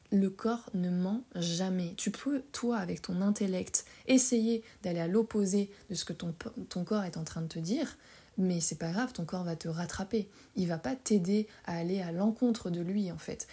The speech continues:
C'est comme des voyants dans une voiture, quand ils s'allument, c'est pour que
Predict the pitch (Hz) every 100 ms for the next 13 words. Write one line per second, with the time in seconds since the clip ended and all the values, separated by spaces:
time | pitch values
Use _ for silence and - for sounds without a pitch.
0 | - - - 277 208 185 185 190 202 175
1 | 165 175 180 196 262 - 160 - - -
2 | 214 208 262 180 - 180 185 - 180